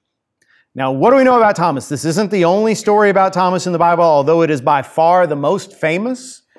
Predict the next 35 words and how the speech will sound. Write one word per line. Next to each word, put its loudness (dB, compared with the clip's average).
There -4
are -8
two 0
other 2
stories -2
about -2
Thomas -2
in -4
the -4
Gospel -2
of -8
John. -2
The -18
first -2
one -2
is -4
found 0
in -4
John 0
eleven, -2
when -8
they 0
are -2
told 0
that -4
Lazarus -2
is -8
dying, -2
and -6
Jesus -2
says, 0
"Let's -6
wait 2
a 2
while." 0